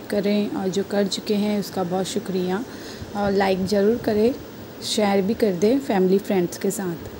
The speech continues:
तो यहाँ पे देखिए मैंने निकाल लिया है peanuts को और मैं यही ऑयल में इसमें onion डाल रही हूँ। उसके पहले मैंने हल्का सा राई और ज़ीरा और करी पत्ता डाल के हल्का सा मैंने roast कर लिया था, वो video की clips थोड़ी skip हो गई।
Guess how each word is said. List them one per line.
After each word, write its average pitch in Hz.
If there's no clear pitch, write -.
तो 220
यहाँ 214
पे 214
देखिए 220
मैंने 220
निकाल 208
लिया 214
है 220
peanuts 202
को 220
और 240
मैं 202
यही 208
ऑयल 208
में 208
इसमें 202
onion 202
डाल 208
रही 208
हूँ। 220
उसके 214
पहले 202
मैंने 208
हल्का 202
सा 208
राई 196
और 220
ज़ीरा 196
और 214
करी 190
पत्ता 208
डाल 196
के 214
हल्का 208
सा 208
मैंने 208
roast 202
कर 202
लिया 175
था, 175
वो 202
video 202
की 220
clips 202
थोड़ी 202
skip 196
हो 196
गई। 170